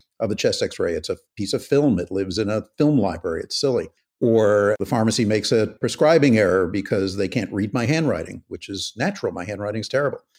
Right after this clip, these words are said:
Or a physician writes a prescription for a medicine the patient is allergic to, whereas any normal digital system would block that. It's, it just seemed obvious that technology was part of the answer. But I, I didn't study technology per se. I really studied patient safety.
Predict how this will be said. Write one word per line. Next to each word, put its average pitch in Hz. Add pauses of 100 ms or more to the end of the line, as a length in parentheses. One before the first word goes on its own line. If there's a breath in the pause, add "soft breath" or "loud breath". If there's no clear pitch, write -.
(460 soft breath)
Or 98
a 92
physician 92
writes 98
a 110
prescription 127
for 117
a 104
medicine 107
the 104
patient 113
is 117
allergic 131
to, 90
whereas 95
any 107
normal 101
digital -
system 117
would 120
block 151
that. - (140)
It's, -
it -
just -
seemed 135
obvious 117 (420 loud breath)
that 120
technology 101
was 98
part 98
of 95
the 92
answer. - (500)
But 143
I, 135
I 135
didn't 156
study 151
technology 123
per 120
se. 123
I 110
really 98
studied 98
patient 92
safety. -